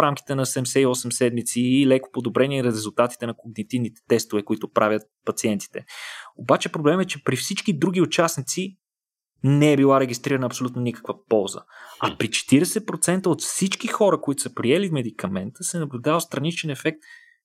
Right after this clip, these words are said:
Speaker 1: наречен мозъчен отток, който е много опасен за живота и изключително болезен. А, така, това, а, после е последвано с едно разследване, което правят самите учени и те установяват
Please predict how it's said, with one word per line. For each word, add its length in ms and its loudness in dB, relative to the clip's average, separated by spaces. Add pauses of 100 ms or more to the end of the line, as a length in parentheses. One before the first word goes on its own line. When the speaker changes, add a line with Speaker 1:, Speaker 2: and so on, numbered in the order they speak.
(500)
Speaker 1:
наречен 440 -2
мозъчен 420 -2
отток, 320 -2
който 260 0
е 40 0
много 300 2
опасен 420 2
за 180 -2
живота 400 -2
и 20 -4
изключително 600 -6
болезен. 540 0 (880)
А, 400 0
така, 280 2 (120)
това, 560 2
а, 80 -12 (1160)
после 300 2
е 120 0
последвано 680 2
с 260 -4
едно 220 2
разследване, 440 2
което 240 0
правят 260 2
самите 360 -2
учени 580 0
и 100 -8
те 80 4
установяват 640 0